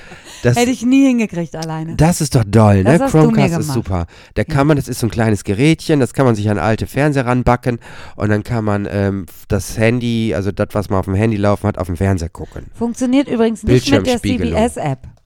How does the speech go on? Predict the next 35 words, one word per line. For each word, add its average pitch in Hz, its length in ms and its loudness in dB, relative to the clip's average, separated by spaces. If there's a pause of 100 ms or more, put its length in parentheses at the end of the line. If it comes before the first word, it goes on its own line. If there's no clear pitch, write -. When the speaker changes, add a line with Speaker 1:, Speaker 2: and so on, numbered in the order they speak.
(320)
Speaker 2:
Funktioniert 175 520 -6
nicht. 135 200 -10 (260)
Speaker 1:
Und 113 120 2
da 127 120 6
will 170 100 6
ich 143 100 0
dir 127 120 0
was 113 160 0
erzählen, 147 460 2
weil 127 180 2
ich 98 140 -6
möchte 123 280 -2
dich 104 140 -4
nicht 101 160 -4
als 92 160 -4
einzige 147 400 0
Person 127 560 0
so, 113 400 -2
so, 110 300 -2
so 104 320 0
hier 107 160 2
hinstellen 104 720 0
und 101 140 -6
darstellen, 101 540 -2
dass 95 160 -4
du 90 300 -4
von 90 240 -6
Technik 92 300 -4
keine 87 260 -2
Ahnung 98 280 -4
hast 92 180 -4
und 78 100 -8
einfach 82 240 -6
alt 120 240 -2
bist. 117 220 -6